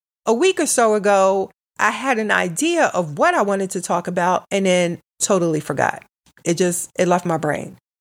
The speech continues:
Um, I guess maybe it wasn't that important, and that's how come it just flew out of my head.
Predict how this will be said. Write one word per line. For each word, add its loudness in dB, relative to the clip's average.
Um, 0
I 0
guess 0
maybe 0
it 2
wasn't -2
that 0
important, -2
and -4
that's -4
how -2
come -6
it -6
just -4
flew 0
out 0
of -6
my -4
head. 0